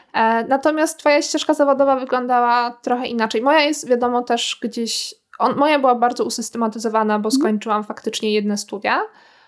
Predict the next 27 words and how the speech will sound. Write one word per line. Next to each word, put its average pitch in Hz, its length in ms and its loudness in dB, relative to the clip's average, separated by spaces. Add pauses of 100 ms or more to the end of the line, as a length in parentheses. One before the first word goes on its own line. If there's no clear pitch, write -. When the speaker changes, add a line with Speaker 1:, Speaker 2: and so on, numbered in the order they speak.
(120)
Speaker 1:
E, 214 200 2
udało 226 340 2
mi 233 120 -4
się 233 140 -4
w 220 60 -4
miarę 226 360 2
od 214 120 -2
razu 214 260 0
trafić 208 480 -6
w - 40 -20
coś, 202 240 -2
co 196 720 -2
poczułam, 202 520 -4
że 202 380 -4
gdzieś - 260 -8
może 208 220 -4
mi 208 80 -4
pomóc, 233 320 -2
chociaż 294 340 0
zrezygnowałam 247 580 0
z - 80 -10
Politechniki, 240 760 -2
to 220 80 0
może 214 220 -2
być 208 180 -6
fun 208 200 0
fact. - 400 -6